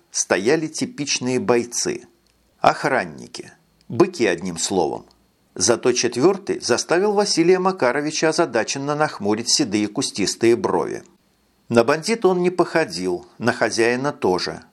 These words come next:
Щуплый такой парнишечка в матерчатой курточке, в не новых джинсах и потрепанных рыжих сапогах на толстой подошве. На переносице очки, на лохматой голове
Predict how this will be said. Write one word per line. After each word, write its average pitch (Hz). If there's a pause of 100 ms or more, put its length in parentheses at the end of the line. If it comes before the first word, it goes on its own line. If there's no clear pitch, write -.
(500)
Щуплый 143
такой 139
парнишечка 135
в -
матерчатой 123
курточке, 139
в 107
не 127
новых 127
джинсах 143 (140)
и 135
потрепанных 165
рыжих 120
сапогах 123
на 135
толстой 123
подошве. 107 (680)
На 117
переносице 117
очки, - (400)
на 110
лохматой 117
голове 107